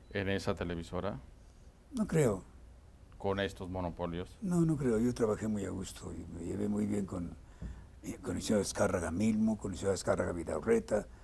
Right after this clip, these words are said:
Speaker 2: incluso con Jan. Simplemente cuando no nos ponemos de acuerdo, pues es cuando pas-, suceden estas cosas, nada más.
Speaker 1: ¿En verdad piensa que los medios se transformarán?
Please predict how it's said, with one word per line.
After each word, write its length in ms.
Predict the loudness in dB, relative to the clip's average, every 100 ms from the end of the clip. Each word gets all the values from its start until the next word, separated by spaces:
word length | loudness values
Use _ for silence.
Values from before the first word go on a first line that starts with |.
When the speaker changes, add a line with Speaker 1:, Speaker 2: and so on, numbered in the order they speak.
| -20 -16 -12
Speaker 2:
incluso 400 | -2 0 2 0
con 580 | 0 -2 -2 -4 -4
Jan. 480 | 0 2 4 2 0 -6 -18 -20 -18 -16 -14
Simplemente 540 | -2 2 4 4 4 2
cuando 880 | 2 2 2 4 4 2 -2 -6 -2
no 140 | 2
nos 120 | 2
ponemos 360 | 2 4 4 4
de 40 | 4
acuerdo, 440 | 6 6 4 -4 -8 -20 -20 -20 -4
pues 160 | 2
es 120 | 2
cuando 380 | 2 0 -2 -6
pas-, 280 | -6 -4 -6 -8 -12
suceden 460 | -6 0 2 2 -2
estas 260 | -2 -4
cosas, 380 | -2 -4 -4 -6
nada 240 | -6 -4
más. 200 | -6 -8 -12 -14
Speaker 1:
¿En 200 | 4 10 12
verdad 260 | 12 12
piensa 260 | 10 6 8
que 80 | 8
los 140 | 8
medios 260 | 8 6 6
se 120 | 4
transformarán? 920 | 4 2 4 2 4 4 4 0 -4